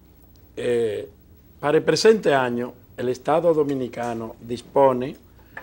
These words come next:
la suma de mil setecientos ochenta millones de pesos para organizaciones no gubernamentales. Nuestras organizaciones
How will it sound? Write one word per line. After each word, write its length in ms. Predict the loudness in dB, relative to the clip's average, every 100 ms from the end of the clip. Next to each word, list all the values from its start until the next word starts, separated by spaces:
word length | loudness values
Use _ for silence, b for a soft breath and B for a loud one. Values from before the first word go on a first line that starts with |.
| B B
la 280 | -2 -2 -2
suma 440 | -2 -2 0 0
de 160 | 0 -2
mil 420 | -2 -2 -2 -4
setecientos 1000 | -6 -6 -6 -8 -8 -4 -4 -4 -4 -2
ochenta 680 | -2 -2 -2 -2 -2 -6 -6
millones 800 | -6 -8 -2 -2 -2 -6 -10 -10
de 140 | -8
pesos 500 | -2 -2 -2 -6 -12 -14 B B B B B
para 480 | -4 -2 0 -2 -6 -4
organizaciones 1080 | -2 -2 -4 -6 -8 -6 -4 -2 -4 -8 -14 -10
no 200 | -6 -4
gubernamentales. 1160 | -2 -4 -6 -10 -12 -8 -4 -2 -4 -6 -12 -20 -20 -12
Nuestras 400 | -10 -8 -6 -4
organizaciones 1040 | -2 -2 -2 -2 -2 2 2 2 -6 -12